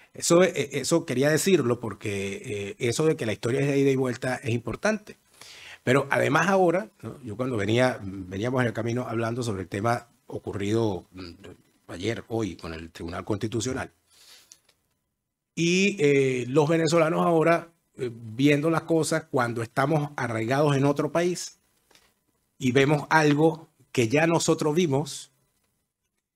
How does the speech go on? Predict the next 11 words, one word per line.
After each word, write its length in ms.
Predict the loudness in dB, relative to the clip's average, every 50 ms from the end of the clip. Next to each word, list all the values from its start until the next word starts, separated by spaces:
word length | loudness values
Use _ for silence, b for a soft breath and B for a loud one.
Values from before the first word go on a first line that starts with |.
| _ _
siempre 400 | 0 4 4 4 4 2 0 0
decimos 340 | 0 0 0 0 0 2 2
la 80 | 0 0
misma 240 | 0 0 0 0 2
frase 300 | 2 2 0 0 -2 -4
cuando 160 | -2 -2 0
vamos 220 | 0 0 0 0
a 20 | 0
hacer 160 | 0 0 -2
la 80 | -2
explicación. 560 | -2 -4 -4 -4 -4 -4 -4 -4 -4 -6 -8